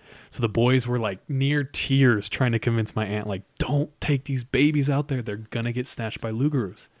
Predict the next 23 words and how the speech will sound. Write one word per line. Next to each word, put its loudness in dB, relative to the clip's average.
She's -14
like, -14
"It's -2
fine." 0
<laughs> -6
Like, -2
she -4
didn't -8
believe -4
in -10
Lugarus -2
at 0
all. 0
<laughs> 4
And 0
that 6
was 4
actually 4
one 2
of 0
the 0
things. -4
So 2